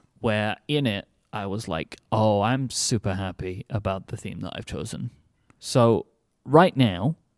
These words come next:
I actually think I am in the busiest month of my year. Maybe with the exception of September 'cause of podcastathon stuff, right?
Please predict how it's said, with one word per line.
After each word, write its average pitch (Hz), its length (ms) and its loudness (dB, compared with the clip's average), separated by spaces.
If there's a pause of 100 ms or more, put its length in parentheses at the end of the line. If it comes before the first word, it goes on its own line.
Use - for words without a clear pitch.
(200)
I 151 220 6
actually 156 340 4
think 127 260 4
I 120 140 6
am 117 140 10
in 110 140 6
the 107 80 4
busiest 117 680 0
month 107 540 0 (200)
of 101 380 2
my 95 380 0
year. 92 480 -8 (720)
Maybe 160 320 8
with 143 180 10
the 131 160 6
exception 120 480 4
of 110 80 4
September 92 640 -2
'cause 101 260 -10
of 95 140 -8
podcastathon - 800 -8
stuff, - 340 -8
right? 101 280 0